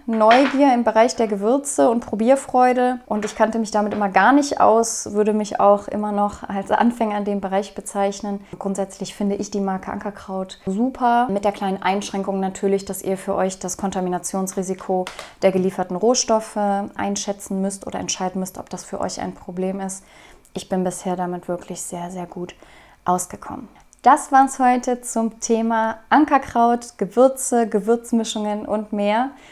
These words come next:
für ein glutenfreies Leben. Und ich hoffe, da war für euch was Interessantes dabei. Und vielleicht habt ihr ja auch Lust, euch die Gewürze mal anzugucken,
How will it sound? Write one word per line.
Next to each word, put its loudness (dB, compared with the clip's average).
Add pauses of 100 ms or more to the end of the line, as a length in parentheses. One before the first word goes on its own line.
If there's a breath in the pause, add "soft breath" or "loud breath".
(120)
für 0
ein 0
glutenfreies -4
Leben. -2 (200)
Und -6
ich -12
hoffe, 2
da 0
war 4
für -4
euch -2
was -8
Interessantes -2
dabei. 2 (480 loud breath)
Und -2
vielleicht 2
habt -8
ihr -2
ja 0
auch -2
Lust, -8
euch -10
die -14
Gewürze -6
mal -4
anzugucken, -6